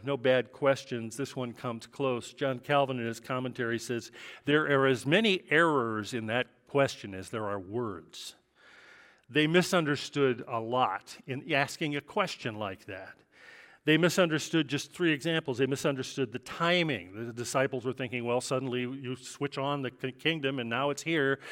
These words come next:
and, and, and it's instantly there." They didn't realize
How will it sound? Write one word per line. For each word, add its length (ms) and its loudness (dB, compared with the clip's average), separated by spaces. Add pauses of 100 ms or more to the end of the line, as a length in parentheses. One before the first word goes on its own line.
(220)
and, 320 -2
and, 240 -8
and 240 -8
it's 220 -8
instantly 500 -4
there." 320 2
They 140 -2
didn't 240 -6
realize 720 0